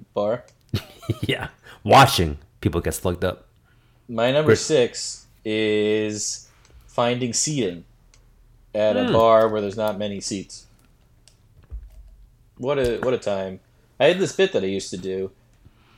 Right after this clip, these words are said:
Speaker 1: where I said, like, the outlook on what I look for in a bar has changed. You know, it used to be like, "What are the deals on shots?" and all that. And now I'm like,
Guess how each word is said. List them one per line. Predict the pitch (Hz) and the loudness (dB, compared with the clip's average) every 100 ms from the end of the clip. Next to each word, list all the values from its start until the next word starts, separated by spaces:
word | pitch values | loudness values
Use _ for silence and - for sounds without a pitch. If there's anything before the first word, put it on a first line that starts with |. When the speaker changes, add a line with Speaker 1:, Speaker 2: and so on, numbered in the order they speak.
| _ | _
Speaker 1:
where | 104 104 104 | -4 0 0
I | 101 | -2
said, | - 104 104 95 | -2 0 0 0
like, | 104 98 95 _ _ _ _ _ _ | -2 -2 -4 _ _ _ _ _ _
the | 92 98 92 | -10 -4 -2
outlook | 95 98 107 98 | -2 -2 -4 -4
on | 107 95 90 90 87 _ - | -6 -6 -10 -14 -18 _ -12
what | 98 95 | -6 -4
I | |
look | 95 101 | -4 -6
for | - 104 | -8 -10
in | 90 | -8
a | |
bar | 95 90 90 | -8 -4 -4
has | 92 | -6
changed. | - 92 92 95 - | -8 -10 -10 -12 -16
You | 92 | -14
know, | 90 92 | -10 -8
it | 90 90 | -8 -10
used | 92 - | -14 -14
to | 95 | -10
be | 92 | -8
like, | 87 87 _ _ | -6 -10 _ _
"What | 90 87 | -10 -10
are | |
the | 85 | -10
deals | 87 87 87 | -10 -10 -12
on | |
shots?" | 82 - 85 85 - - | -12 -10 -8 -10 -14 -20
and | 87 | -16
all | 85 87 | -14 -12
that. | 87 87 | -10 -10
And | 87 | -12
now | 87 90 | -12 -10
I'm | 87 | -10
like, | 90 85 | -10 -14